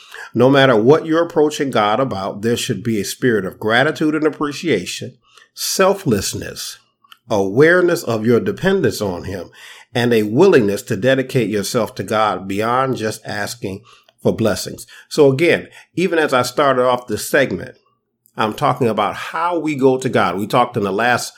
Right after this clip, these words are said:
uh, Monday morning discipleship a couple weeks ago about our posture when we pray. And so even at this moment, I'm saying, listen, all of these reasons that we go to God for, no matter what you're approaching Him about, there should be a spirit of gratitude and appreciation,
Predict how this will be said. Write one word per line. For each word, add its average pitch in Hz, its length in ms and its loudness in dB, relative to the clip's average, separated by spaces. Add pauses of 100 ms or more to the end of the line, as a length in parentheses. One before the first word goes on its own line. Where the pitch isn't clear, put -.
(300)
uh, 101 120 2
Monday 110 300 2
morning 113 260 2
discipleship 107 640 -4
a - 60 -16
couple 113 240 -2
weeks 135 260 -2
ago 104 180 -2
about 104 260 -2
our 98 160 -2
posture - 640 -4
when 95 200 -10
we 101 180 -6
pray. 117 400 -4 (520)
And 117 80 2
so 120 200 2
even 208 240 2
at 151 160 2
this 160 160 -2
moment, 104 280 2
I'm 101 120 -4
saying, 113 340 0
listen, 113 320 0
all 147 200 2
of 202 100 0
these 156 240 -4
reasons 127 340 2
that 110 140 0
we 107 80 -4
go 120 180 0
to 113 80 0
God 120 400 0
for, 92 260 -10 (320)
no 120 140 2
matter 139 260 6
what 156 240 2
you're 139 140 4
approaching 202 460 0
Him 101 100 -2
about, 87 400 -8 (380)
there 127 160 2
should 127 180 -2
be 117 80 0
a 113 60 0
spirit 131 340 2
of 92 120 -10
gratitude 135 520 -2
and 175 100 2
appreciation, 139 840 -2